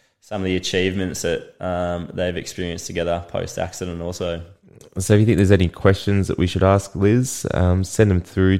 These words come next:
Speaker 2: to our Instagram at the unaffected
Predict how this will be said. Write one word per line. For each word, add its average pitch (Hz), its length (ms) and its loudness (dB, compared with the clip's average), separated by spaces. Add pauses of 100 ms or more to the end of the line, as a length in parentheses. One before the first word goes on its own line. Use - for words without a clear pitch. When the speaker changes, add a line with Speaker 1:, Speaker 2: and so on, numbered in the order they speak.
Speaker 2:
to - 40 -6 (100)
our 90 300 4 (440)
Instagram 107 680 4 (280)
at 92 320 2 (600)
the 92 400 4
unaffected 95 680 2